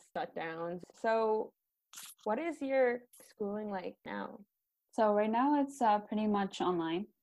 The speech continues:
Speaker 2: We don't have any labs this term, so there was no possibility of actually getting it, going, uh, into university. Well, most of my other friends, they're,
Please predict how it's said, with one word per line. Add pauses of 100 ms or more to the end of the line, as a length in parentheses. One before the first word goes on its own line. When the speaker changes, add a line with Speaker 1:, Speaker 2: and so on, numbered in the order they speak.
(140)
Speaker 2:
We (340)
don't
have
any
labs
this
term,
so (340)
there
was
no
possibility
of
actually
getting
it, (180)
going,
uh, (360)
into
university. (340)
Well,
most
of
my
other
friends,
they're,